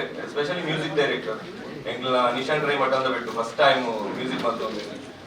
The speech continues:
ಬಿ ಟಿ ಎಸ್ ಲಂಚನೆ ಲಾಯ್, ಲಾಯ್ನ ಮಾತೆಲ್ಲ ಪರಿ-, ಪರಿಚಯ ಇತ್ತು ಸಕ್ಸಸ್ ಮೂವಿದ, ಆ, ಮ್ಯೂಸಿಕ್ ಡೈರೆಕ್ಟರ್. ಅವನೊಟ್ಟಿಗೆ ಅರುಣ್, ಆ, ಕ್ಯಾಮರಾ ವರ್ಕ್ಸ್, ಒಂಜಿ ಯಂಗ್ ಜನರೇಷನ್ ಪೂರ ಸೇರ್ತ್ ಮಲ್ತಿನ ಮಾತೆಲ್ಲ ಸೇರ್ತ್ ಮಲ್ತಿನ ಅಂಚಿನ ಒಂಜಿ ಚಿತ್ರ.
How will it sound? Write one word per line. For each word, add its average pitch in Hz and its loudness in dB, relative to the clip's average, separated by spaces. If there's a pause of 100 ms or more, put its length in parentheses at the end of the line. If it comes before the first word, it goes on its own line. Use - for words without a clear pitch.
(140)
ಬಿ 139 -4
ಟಿ 139 -4
ಎಸ್ 156 4
ಲಂಚನೆ 123 0
ಲಾಯ್, - 6
ಲಾಯ್ನ 139 4
ಮಾತೆಲ್ಲ 131 2
ಪರಿ-, - -2
ಪರಿಚಯ 131 0
ಇತ್ತು - 0
ಸಕ್ಸಸ್ 110 -2
ಮೂವಿದ, - -4
ಆ, 98 -4 (880)
ಮ್ಯೂಸಿಕ್ 131 -6
ಡೈರೆಕ್ಟರ್. 104 -6 (480)
ಅವನೊಟ್ಟಿಗೆ 139 -2
ಅರುಣ್, 135 2 (520)
ಆ, 98 -2 (1400)
ಕ್ಯಾಮರಾ 139 6
ವರ್ಕ್ಸ್, 147 4
ಒಂಜಿ 165 -2
ಯಂಗ್ 196 -2
ಜನರೇಷನ್ 190 2 (440)
ಪೂರ 185 2
ಸೇರ್ತ್ 160 -2
ಮಲ್ತಿನ 151 2
ಮಾತೆಲ್ಲ 147 2
ಸೇರ್ತ್ 147 -2
ಮಲ್ತಿನ 143 -2
ಅಂಚಿನ 139 -6
ಒಂಜಿ 135 -4
ಚಿತ್ರ. 120 -8